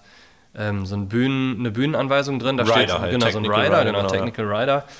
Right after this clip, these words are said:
Speaker 1: Für die, die nicht wissen, was das ist, da steht halt, äh, drin,
Speaker 2: Hey,
Speaker 1: was
Speaker 2: sehr gut.
Speaker 1: Ja,
Speaker 2: Guck mal,
Speaker 1: genau.
Speaker 2: dafür, dass du noch nie Podcast gemacht hast, überragend. Ja, hol mal ab hier,
Speaker 1: Ja,
Speaker 2: oder?
Speaker 1: also ge-, das ist einfach nur ein Blatt, wo drauf steht, äh, was braucht Milieu auf der Bühne, wo muss welche Steckdose sein und wo wird was hingestellt, damit quasi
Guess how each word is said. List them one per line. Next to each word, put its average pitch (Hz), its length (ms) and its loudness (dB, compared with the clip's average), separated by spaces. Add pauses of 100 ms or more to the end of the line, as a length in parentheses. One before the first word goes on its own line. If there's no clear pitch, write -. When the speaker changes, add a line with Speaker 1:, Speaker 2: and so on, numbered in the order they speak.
Speaker 1:
Für - 160 -4
die, 120 160 4
die 113 280 0
nicht 113 220 -4
wissen, 123 320 0
was 101 120 -2
das 101 120 -6
ist, 135 220 -2
da 113 60 0
steht 117 220 -2
halt, 110 280 -2
äh, 110 240 -6
drin, 120 180 0
Speaker 2:
Hey, 135 100 2
Speaker 1:
was 123 120 4
Speaker 2:
sehr 165 100 4
gut. 113 400 0
Speaker 1:
Ja, 120 80 2
Speaker 2:
Guck 135 80 4
mal, - 60 6
Speaker 1:
genau. 143 140 6
Speaker 2:
dafür, 127 120 0
dass 147 140 2
du 156 60 4
noch 143 60 6
nie 151 100 4
Podcast 147 400 0
gemacht 165 220 2
hast, 131 120 4
überragend. 143 400 2
Ja, 135 120 4
hol 175 120 6
mal 175 100 4
ab 147 80 4
hier, 151 340 6
Speaker 1:
Ja, 170 120 6
Speaker 2:
oder? 160 240 4
Speaker 1:
also 135 200 2
ge-, 123 240 2 (140)
das 123 160 2
ist 120 60 -4
einfach 131 220 0
nur 123 100 6
ein 110 60 0
Blatt, 123 220 0
wo 127 100 -2
drauf 117 280 0
steht, 123 300 0
äh, 110 180 2
was 120 160 2
braucht 123 220 0
Milieu 123 340 2
auf 101 100 0
der 117 120 0
Bühne, 131 540 2
wo 127 120 2
muss 123 220 0
welche 113 240 -4
Steckdose 123 520 -2
sein 110 380 0
und 110 240 -4
wo 113 260 -4 (120)
wird 117 340 -6
was 104 100 -6
hingestellt, 120 540 -2
damit 113 240 -2
quasi 107 360 -2